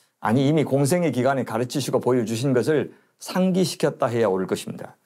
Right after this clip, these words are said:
그리고 그 복음을 전해야 될 대상을 이렇게 정해주셨어요. "예루살렘과 유대와 사마리아와 땅끝까지 이르러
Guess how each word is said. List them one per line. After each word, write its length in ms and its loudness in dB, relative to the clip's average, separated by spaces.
그리고 280 0
그 100 2
복음을 380 0
전해야 340 2
될 300 0
대상을 500 0
이렇게 320 0
정해주셨어요. 840 -2
"예루살렘과 720 0
유대와 380 2
사마리아와 640 -2
땅끝까지 720 -2
이르러 580 0